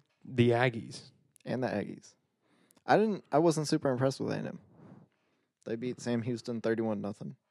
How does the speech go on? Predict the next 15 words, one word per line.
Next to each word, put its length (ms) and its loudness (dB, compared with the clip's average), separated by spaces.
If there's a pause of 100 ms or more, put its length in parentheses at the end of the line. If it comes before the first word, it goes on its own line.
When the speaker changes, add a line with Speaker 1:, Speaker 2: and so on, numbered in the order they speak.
(720)
Speaker 2:
Sam 280 -2
Houston. 420 -6
Speaker 1:
That's 180 -2
a 40 -6
shutout, 520 -4
though. 220 -14 (400)
Speaker 2:
But 80 2
it 40 6
was 100 0
Sam 220 -2
Houston. 360 -8 (640)
Speaker 1:
Yeah. 200 -10 (240)
Well, 300 8
Speaker 2:
Thirty-one 400 4
points. 180 -14